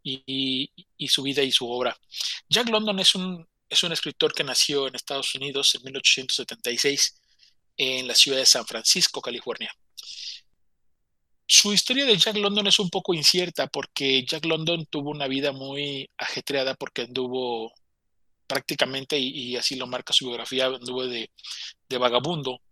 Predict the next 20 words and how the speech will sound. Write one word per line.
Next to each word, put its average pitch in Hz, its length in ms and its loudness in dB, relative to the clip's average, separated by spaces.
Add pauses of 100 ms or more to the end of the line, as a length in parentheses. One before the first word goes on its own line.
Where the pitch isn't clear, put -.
estuvo 139 340 -8
en 135 60 -16
muchos 135 300 0
lugares. 127 480 -2 (480)
Eh, 131 300 0
sin 143 180 4
embargo, 147 720 2 (280)
nació 151 520 2
y, 139 260 -4
y 127 160 -8
murió 127 380 -4
en, 139 160 -8
en 123 180 -10
el, 123 220 -12
en 123 160 -14
la 117 80 -10
misma, 127 400 -6
o 123 80 -6
cerca 151 320 2
de, 127 260 -4